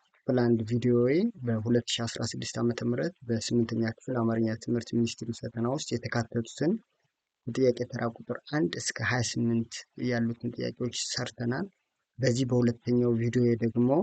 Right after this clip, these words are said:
እ፣ ከጥያቄ ተራ ቁጥር ሃያ ዘጠኝ እስከ አርባ ሁለት ያሉትን እንሰራለን። በቀጣይ ደግሞ ቀሪዎችን ከጥያቄ ተራ ቁጥር አርባ ሦስት እስከ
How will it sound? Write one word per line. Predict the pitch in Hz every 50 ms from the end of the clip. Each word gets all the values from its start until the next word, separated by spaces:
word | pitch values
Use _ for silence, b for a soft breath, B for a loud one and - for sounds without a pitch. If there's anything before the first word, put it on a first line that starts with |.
| 240 - _ _ _ _ _ _ -
እ፣ | 127 120 120 117 117 113 120 -
ከጥያቄ | - 123 123 120 120 120 117 113 - - 139 123 120 -
ተራ | - - 127 123 123
ቁጥር | 120 - _ _ -
ሃያ | - 123 127 123 113
ዘጠኝ | - - - - 151 139
እስከ | - - - 127 120 - -
አርባ | 131 120 113 113 120
ሁለት | 120 117 113 113 - -
ያሉትን | - 120 117 113 110 110 - - - 120 117 110 110 -
እንሰራለን። | - 120 113 - - 123 120 110 110 110 131 160 208 220 _ _ _ _ _ _ _ _ -
በቀጣይ | 202 - 151 131 - - 120 117
ደግሞ | 123 120 123 123 123 123 120 120 - _ -
ቀሪዎችን | - 135 127 127 120 117 - - - - 117 117
ከጥያቄ | - - 113 117 113 110 107 107 110 _ - 123 120 - -
ተራ | - - 123 120 120
ቁጥር | - - - - 131 123 117 117 - _ _ _ _ _ _ _ -
አርባ | 135 127 123 113 139 147 143
ሦስት | - 127 117 - -
እስከ | - - -